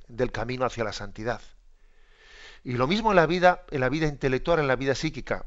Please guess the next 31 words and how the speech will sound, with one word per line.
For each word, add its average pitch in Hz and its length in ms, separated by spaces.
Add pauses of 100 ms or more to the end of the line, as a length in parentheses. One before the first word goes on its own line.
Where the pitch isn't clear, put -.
es 110 80
decir, 117 240
el 127 180
ir 160 120
creciendo 170 480
en 151 60
sabiduría, 131 680
el 120 100
ir 139 140
creciendo 147 500
en 131 120
discernimiento, 123 920 (340)
en 131 400
conocimiento 131 680
de 160 100
las 113 180
cosas, 147 320
en 123 120
conocimiento, 139 720 (400)
eh, 123 380
de 123 100
las 113 180
ciencias, 139 520
en 123 80
conocimiento 127 580
de 156 80
la 131 80
sabiduría 127 480
de 135 80
la 123 80
vida. 123 280